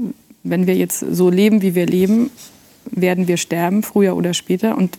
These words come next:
wir Menschen spüren, der Tod gehört nicht zum Leben dazu. Und Gott hat halt gesagt, Jesus ist dazu da. Und wer an Jesus glaubt, wird das ewige Leben haben. Und das ist hier vollbracht. Und ich habe jetzt auch nachgedacht,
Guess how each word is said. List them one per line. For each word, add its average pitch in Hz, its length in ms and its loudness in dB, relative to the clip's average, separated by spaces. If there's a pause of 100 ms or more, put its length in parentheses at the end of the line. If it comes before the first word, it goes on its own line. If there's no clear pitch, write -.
(120)
wir 185 180 0
Menschen 185 280 -2
spüren, 196 320 0
der 175 160 0 (220)
Tod 208 240 0
gehört 185 320 0
nicht 208 160 -4
zum 185 180 0
Leben 180 220 0
dazu. 175 260 -2
Und 202 160 -2
Gott 180 160 -2
hat 196 140 -4
halt 185 160 -4
gesagt, 180 460 -4 (640)
Jesus 190 640 0 (580)
ist - 220 -4
dazu 190 280 -2
da. 175 360 -2 (560)
Und 180 240 -4
wer 180 120 2
an 180 80 -2
Jesus 185 340 -2
glaubt, 180 540 -4
wird 185 140 -2
das 185 120 -4
ewige 180 300 0
Leben 180 340 0
haben. - 220 -4
Und 175 140 -2
das 180 120 -2
ist 190 100 -4
hier 190 140 -2
vollbracht. 185 320 -2
Und 202 60 -2
ich 180 120 -4
habe 202 140 -2
jetzt 190 140 -6
auch 202 180 -4
nachgedacht, 202 540 -4